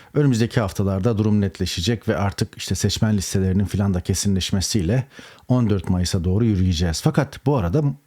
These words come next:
Ramazan ayı gelecek ve, e, bir ay boyunca Ramazan yaşanacak. Önümüzdeki günlerde Ramazan başlıyor. E, Ramazan bayramı da gene tam bu seçim süreci içerisine denk gelecek. Bütün bu harala gürele içerisinde on dört Mayıs'a doğru yürüyoruz.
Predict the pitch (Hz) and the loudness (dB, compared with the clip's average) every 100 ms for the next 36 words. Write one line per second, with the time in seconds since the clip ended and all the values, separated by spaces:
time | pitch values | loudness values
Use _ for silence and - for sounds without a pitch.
0 | - 123 143 156 120 87 78 80 90 143 | -4 0 0 2 0 0 -2 -4 -2 -4
1 | 143 _ - - - - - - - 117 | -4 _ -20 -20 -20 -20 -20 -18 -2 0
2 | 135 - 120 107 120 131 101 85 87 95 | 0 0 -2 0 2 2 0 0 2 2
3 | 120 110 113 107 120 87 - 92 - 87 | 2 2 2 2 0 -2 -4 -2 0 0
4 | 80 123 - - - - 107 101 98 98 | 0 0 -2 -10 -12 0 2 4 2 2
5 | 104 95 87 87 92 123 87 85 110 120 | 2 2 2 0 0 0 0 0 0 0
6 | 110 - 98 90 139 - - - - - | 0 -2 0 0 -2 -6 -18 -18 -18 -20
7 | - 117 104 101 131 135 147 123 104 98 | -12 -2 0 2 2 2 2 0 0 0
8 | 87 92 90 104 95 107 98 95 92 - | 0 0 0 0 0 0 2 0 -2 -2
9 | 101 - 101 - 98 87 87 101 92 107 | -4 -2 -2 0 0 0 0 -2 0 0
10 | 90 92 - 92 87 139 143 - 139 139 | 0 0 0 -2 0 0 -2 -4 -4 0
11 | 139 104 101 90 _ _ _ _ _ _ | 0 2 0 -4 _ _ _ _ _ _
12 | _ _ _ _ _ _ - 131 123 104 | _ _ _ _ _ _ -2 0 2 2
13 | 98 120 101 98 117 85 - 92 98 143 | 2 2 2 2 0 0 0 0 0 2
14 | 135 123 98 - 95 90 98 92 110 127 | 2 2 0 -2 -2 0 0 0 2 2
15 | 92 87 73 - | 2 0 -2 -8